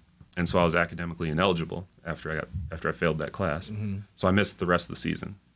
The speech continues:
Speaker 1: So I only played, I don't know what I played, twelve or thirteen games my freshman year, and then came back sophomore year, and which was crazy 'cause I worked, like,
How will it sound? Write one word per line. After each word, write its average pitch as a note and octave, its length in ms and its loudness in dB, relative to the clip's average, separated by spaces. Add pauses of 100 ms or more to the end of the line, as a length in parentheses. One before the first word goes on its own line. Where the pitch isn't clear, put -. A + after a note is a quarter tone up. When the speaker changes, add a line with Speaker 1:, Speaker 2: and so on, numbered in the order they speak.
(160)
Speaker 1:
So - 120 -8
I F2+ 40 0
only F2+ 180 2
played, D#2+ 360 -2 (2000)
I G2+ 40 -16
don't E2+ 140 -16
know D2+ 140 -20 (120)
what G2 120 -12
I E2 60 -10
played, D#2 340 -8
twelve E2+ 400 -10
or E2+ 40 -14
thirteen E2+ 380 -2
games E2 380 0 (300)
my F2 100 -2
freshman F2 380 2
year, F#2 240 0 (280)
and F2 140 0
then E2+ 160 2
came F2+ 240 0
back E2+ 320 2 (160)
sophomore G2+ 500 2
year, E2+ 320 2 (360)
and E2 420 -2 (800)
which C#3+ 160 2
was A#2+ 100 0
crazy G#2 280 2
'cause F#2+ 180 0
I F#2+ 80 4
worked, F#2+ 420 -4 (200)
like, E2 200 2